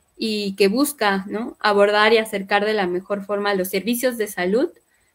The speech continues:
desde otra perspectiva a nuestros pares, a nuestras comunidades y, y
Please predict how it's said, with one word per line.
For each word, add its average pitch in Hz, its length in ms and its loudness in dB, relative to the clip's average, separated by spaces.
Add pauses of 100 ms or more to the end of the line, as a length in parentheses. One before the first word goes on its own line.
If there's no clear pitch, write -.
desde 196 320 2
otra 208 300 0
perspectiva 190 760 -4 (440)
a 190 320 0
nuestros 180 420 -2
pares, 220 500 2
a 185 100 -2
nuestras 185 360 -4
comunidades 226 1000 0 (420)
y, 196 540 -2
y 233 120 0